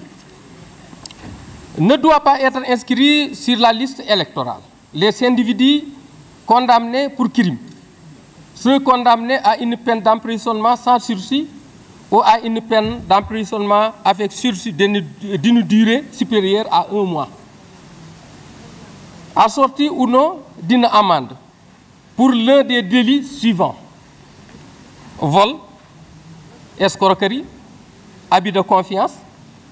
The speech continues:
trafic de stupéfiants, détournement et soustraction commises par les agents publics, corruption et trafic d'influence, contrefaçon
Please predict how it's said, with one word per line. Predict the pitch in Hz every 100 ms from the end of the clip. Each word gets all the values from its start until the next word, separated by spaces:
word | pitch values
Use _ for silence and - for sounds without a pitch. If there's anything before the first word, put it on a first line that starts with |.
| - - -
trafic | 202 190 190 135
de | 196
stupéfiants, | - 196 180 190 262 415 - - - - - -
détournement | 123 214 214 196 196 185 214 302 - -
et | 190
soustraction | - 190 190 185 - 185 185
commises | - 220 240 254 - - - - - - -
par | 185
les | 185 185 190
agents | 170 175 160
publics, | 175 127 123 - - - - - - - - -
corruption | 220 220 - 202 202 202
et | 185
trafic | - 180 151 139 - -
d'influence, | 139 151 - 123 110 - - - - - - -
contrefaçon | 208 196 175 185 - 190